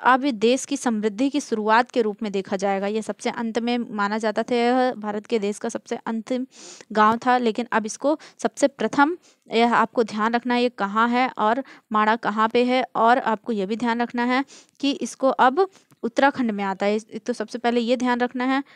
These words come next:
और इसको किस तारीख से इसकी घोषणा कर दी गई है, वो भी आपको ध्यान में रखना है। चलिए देखते हैं और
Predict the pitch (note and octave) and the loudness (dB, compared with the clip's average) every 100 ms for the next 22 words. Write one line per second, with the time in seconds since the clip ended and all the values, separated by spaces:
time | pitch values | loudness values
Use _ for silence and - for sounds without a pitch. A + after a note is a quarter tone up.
0 | _ - C4+ - - D4 - C#4 C#4 - | _ 0 0 0 -6 -8 -6 -6 -2 2
1 | A3+ A#3+ - B3 A#3+ - A#3+ G3 F#3+ A#3+ | 2 2 0 0 0 -4 -4 -4 -4 -2
2 | A3+ G3 G3 F#3+ G#3 A#3+ G3 G#3 F3 - | -2 -2 -2 -2 0 0 -2 -4 -6 -6
3 | C#4 A#3 F#3 F#3 F3 F#3+ F3+ G3 G#3 G3+ | -4 -4 -6 -8 -10 -12 -8 -4 -4 -4
4 | G3 A3 A3 G#3+ G#3+ | -6 -6 -6 -2 -2